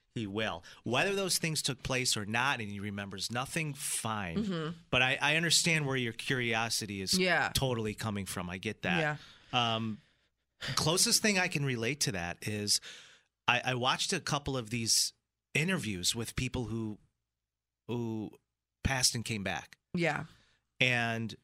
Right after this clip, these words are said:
Speaker 1: they all said the exact same thing, is when they were getting ready, like, they felt like they were, I don't know, for lack of a better word, uh, transitioning,
Speaker 2: Mm-hmm.
Speaker 1: going to the other side. They always looked up and called for their mother.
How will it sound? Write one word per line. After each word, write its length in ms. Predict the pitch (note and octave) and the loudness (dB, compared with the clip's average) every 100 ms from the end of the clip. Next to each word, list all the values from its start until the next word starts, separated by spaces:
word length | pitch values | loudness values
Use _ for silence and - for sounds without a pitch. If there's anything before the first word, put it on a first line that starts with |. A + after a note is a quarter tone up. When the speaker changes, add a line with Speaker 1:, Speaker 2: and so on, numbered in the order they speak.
| _ _ _ - | _ _ _ -2
Speaker 1:
they 80 | C#3 | 2
all 160 | G3 A#3+ | 4 4
said 240 | - E3+ | 4 2
the 100 | B2+ | -2
exact 540 | G#2 G2+ B2+ D3 - | -2 0 2 0 2
same 320 | - B2 B2 B2+ | 4 4 -2 -4
thing, 500 | - B3+ G2 F2+ - _ _ _ _ _ - | -4 -4 -4 -6 -14 _ _ _ _ _ -4
is 260 | B2 A2 | 0 0
when 460 | A2+ B2 B2 B2 A2 - | 0 -2 -2 -4 -6 -2
they 140 | B2+ | 0
were 160 | B2+ B2+ | 0 -2
getting 320 | A#2 C#3 D3+ | -2 -2 -2
ready, 480 | B2+ C3 A2+ G2 G#2+ - _ - - _ _ | 0 0 0 -4 -6 -12 _ -20 -20 _ _
like, 240 | A2 G#2+ - | -4 -2 0
they 160 | G3+ | 0
felt 360 | - - D2+ A1 _ _ - | 0 -2 -2 -6 _ _ -6
like 200 | A2 - | -6 -2
they 100 | A#2 | -2
were, 260 | G#2+ G2 F#2 _ _ A#2+ G#2+ _ _ _ _ _ _ _ _ _ _ - A#2+ | -2 -4 -6 _ _ -20 -20 _ _ _ _ _ _ _ _ _ _ -14 -8
I 140 | G#2 B2 | -4 -4
don't 100 | A#2 | -4
know, 100 | A2 | -4
for 180 | - | -4
lack 260 | G#2 G#2 - | -2 -4 -4
of 80 | F#2+ | -6
a 40 | |
better 320 | F2+ G#2+ G2+ G2 | -4 -4 -2 -2
word, 460 | G#2 G2+ F#2+ F2 - - | -2 -4 -6 -10 -12 -8
uh, 200 | G2+ F2+ - | -6 -4 -2
transitioning, 840 | C3+ G#2+ - B2 - G2 F#2 A2 - | 0 0 0 4 2 2 -4 -6 -6
Speaker 2:
Mm-hmm. 120 | G#3 | -2
Speaker 1:
going 260 | F#3 D#3+ D#3+ | 0 0 0
to 80 | G#2 | -2
the 100 | G2 | -2
other 140 | F#2+ | 0
side. 280 | - G2+ F#2 | 0 0 -2
They 100 | G2+ | -4
always 360 | A#2 B2+ D3+ C3 | -2 -2 -2 -2
looked 240 | A#2 - | -4 -4
up 180 | G2 - | -4 -4
and 140 | F#2+ F2+ | -8 -6
called 300 | - F#2 - | -4 -4 -4
for 160 | - | -6
their 120 | F#2 E2+ | -4 -6
mother. 420 | D#2+ D2 A1+ | -6 -6 -8